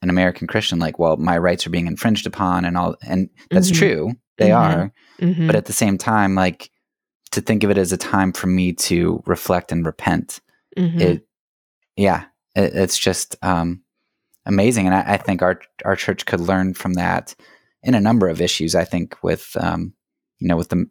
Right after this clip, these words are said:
Speaker 1: the masks, racial reconciliation, two, two big things.
Speaker 2: Mm-hmm. Yeah. Yeah. It's, it's, I, this is, I, um, read this, um,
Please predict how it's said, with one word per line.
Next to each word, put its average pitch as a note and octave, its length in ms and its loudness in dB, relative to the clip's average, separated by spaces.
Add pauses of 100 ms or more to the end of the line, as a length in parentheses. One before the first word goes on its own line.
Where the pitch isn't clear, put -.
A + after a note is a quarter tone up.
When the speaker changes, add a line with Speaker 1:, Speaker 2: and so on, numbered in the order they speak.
Speaker 1:
the F2 80 0
masks, F2 580 0
racial F2 320 0
reconciliation, E2+ 1040 -2 (160)
two, E2+ 340 -2 (140)
two F#2 160 -2
big E2+ 240 -2
things. - 380 -6 (320)
Speaker 2:
Mm-hmm. E3+ 280 0 (380)
Yeah. F3+ 260 4 (640)
Yeah. A#3+ 300 4 (100)
It's, - 340 -4
it's, - 440 -4
I, G#3+ 380 2
this A#3 280 -4
is, G#3+ 340 -4 (120)
I, F#3+ 320 2
um, F3 380 -2 (240)
read F#3 800 2 (120)
this, F3 1080 -2 (1500)
um, F3 540 0